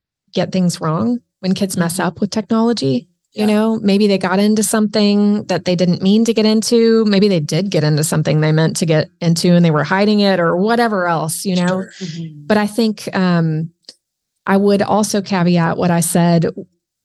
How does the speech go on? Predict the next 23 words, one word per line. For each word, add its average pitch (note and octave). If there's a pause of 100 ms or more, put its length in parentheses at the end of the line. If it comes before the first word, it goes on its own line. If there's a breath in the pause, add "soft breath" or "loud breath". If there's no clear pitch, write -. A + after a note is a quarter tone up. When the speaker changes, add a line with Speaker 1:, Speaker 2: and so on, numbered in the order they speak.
Speaker 1:
with, F#3 (420)
with F#3
the -
encouragement G3
that, E3+ (760)
um, E3
I F#3
don't A#3+
think A#3+
imposing G3+
limits F3
as F3+
a E3+ (280)
punishment G#3+ (540)
really B3
fixes -
anything. D#3
And G#3
even D4+
when A#3+
we G#3
talk G#3+
about, F3